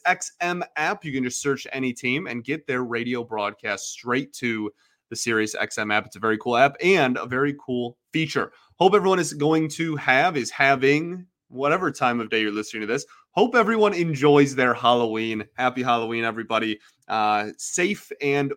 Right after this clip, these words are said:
fun Tuesday night for everybody is my wish to you. Uh, we are, oh, also, the s-, what is it? The sports, sports equinox? Is that what it's called? On Monday. That's always cool. I think it's the only one in twenty twenty-three.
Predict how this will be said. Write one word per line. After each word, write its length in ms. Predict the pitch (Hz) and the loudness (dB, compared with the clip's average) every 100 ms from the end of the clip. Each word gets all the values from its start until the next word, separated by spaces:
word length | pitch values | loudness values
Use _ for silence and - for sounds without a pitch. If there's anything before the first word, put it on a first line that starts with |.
| - - | -12 -6
fun 300 | 120 98 71 _ _ _ _ | -4 -4 -12 _ _ _ _
Tuesday 460 | - 131 120 123 | -4 -2 0 -2
night 260 | 117 117 107 | 0 0 -2
for 160 | - 113 | -4 -2
everybody 460 | 117 117 117 117 | -2 -2 0 0
is 140 | 113 117 | -2 -2
my 140 | 113 | -2
wish 260 | 117 127 - | 0 -2 -2
to 100 | 131 | 2
you. 340 | 139 175 185 - - | 4 4 2 -10 -8
Uh, 340 | 127 131 131 127 | 2 4 6 4
we 180 | 139 170 | 2 0
are, 520 | 165 139 143 143 139 | 2 4 6 6 4
oh, 160 | 175 214 | 4 2
also, 600 | 131 202 - 120 113 143 _ _ _ _ | 2 -4 -4 -4 -4 -6 _ _ _ _
the 180 | 131 117 | -6 -4
s-, 280 | 110 - - | -6 -10 -6
what 120 | 135 | -4
is 120 | 127 | -4
it? 100 | 120 | -6
The 60 | - | -10
sports, 580 | - - 131 143 143 - | -14 -6 -2 -2 -4 -14
sports 540 | - - 160 180 - - | -16 -6 -2 -2 -4 -8
equinox? 680 | 160 165 190 190 214 - - | -8 -6 -2 -2 -2 -8 -16
Is 120 | 120 | -8
that 120 | 139 | -4
what 120 | 165 | -4
it's 100 | 156 | -6
called? 320 | - 160 175 - | -6 -4 -4 -2
On 160 | 139 147 | 0 2
Monday. 480 | 139 147 160 190 - _ _ - | 4 2 2 -2 -6 _ _ -8
That's 180 | 143 151 | -4 2
always 320 | 151 156 143 | 4 4 0
cool. 160 | 165 | -2
I 60 | 160 | -2
think 240 | 127 254 | -2 -2
it's 160 | 330 - | -2 -4
the 120 | 151 | 2
only 220 | 143 143 | 2 2
one 180 | 131 131 | 0 0
in 80 | 123 | -2
twenty 280 | 120 123 113 | -4 -8 -8
twenty-three. 580 | 123 110 - 107 143 | -6 -8 -4 -4 -4